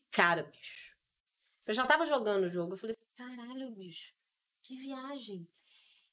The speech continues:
E depois a Ariana Grande também fez. Ele lançou o primeiro clipe, depois ele fez, aí o M C daqui fez uma ação, a Glória Groove começou a entrar pra jogar no, no Cidade Alta, a Anitta também apareceu lá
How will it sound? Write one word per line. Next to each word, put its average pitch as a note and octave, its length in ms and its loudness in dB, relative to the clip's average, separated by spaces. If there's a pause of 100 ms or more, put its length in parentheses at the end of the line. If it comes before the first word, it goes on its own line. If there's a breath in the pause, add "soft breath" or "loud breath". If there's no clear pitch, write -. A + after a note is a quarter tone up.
E A#3 80 12
depois C4+ 260 8
a C4+ 40 6
Ariana C4 320 4
Grande A#3+ 360 4
também C#4 340 2
fez. G3 680 4
Ele A#3+ 180 2
lançou D#4 320 4
o C#4+ 60 -8
primeiro A#3+ 320 2
clipe, D#4+ 340 -2
depois B3 260 -2
ele C4 140 -2
fez, C#4 340 0
aí C#4 200 4
o C#4+ 40 4
M C#4 200 4
C C#4 160 -4
daqui B3+ 320 -2
fez C4 380 2
uma B3+ 160 2
ação, D#4 680 4 (240 loud breath)
a A#3+ 100 8
Glória C4 340 10
Groove B3+ 280 -4
começou B3 360 -4
a A#3+ 40 -4
entrar A#3 260 4 (300)
pra A3+ 180 8
jogar G#3 320 6
no, G#3 100 0 (200)
no G3 280 2
Cidade G3 400 0
Alta, E4 400 10
a - 20 10
Anitta C4+ 280 0
também A#3+ 220 0
apareceu A3 460 2
lá G#3 220 6